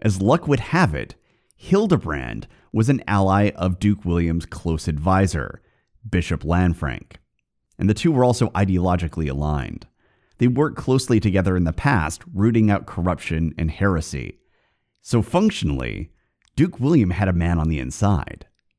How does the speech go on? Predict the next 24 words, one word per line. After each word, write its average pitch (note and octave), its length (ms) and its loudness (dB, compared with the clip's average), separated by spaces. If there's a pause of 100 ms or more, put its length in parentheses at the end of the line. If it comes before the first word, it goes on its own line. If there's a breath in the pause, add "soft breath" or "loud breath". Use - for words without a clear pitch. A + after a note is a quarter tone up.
(360)
And F#2 140 2
as A2 180 2
for A#2 120 -2
this G2+ 200 0
new G#2 220 4
pope, B2 400 -2 (380)
Alexander G2+ 580 2
the D#2+ 100 -4
Second, A#2 560 -4 (540)
well, F2+ 120 0
he A#2 140 4
was D3 180 2
also A#2 520 2
an E2+ 140 2
ally D2 320 0
of B1+ 140 -6
Hildebrand's. B1+ 760 -8 (760)
And F2+ 140 2
he F#2+ 80 6
was F2+ 180 2
also C2+ 680 0 (120)
a - 100 -4
former G2+ 540 2
student D2 720 -2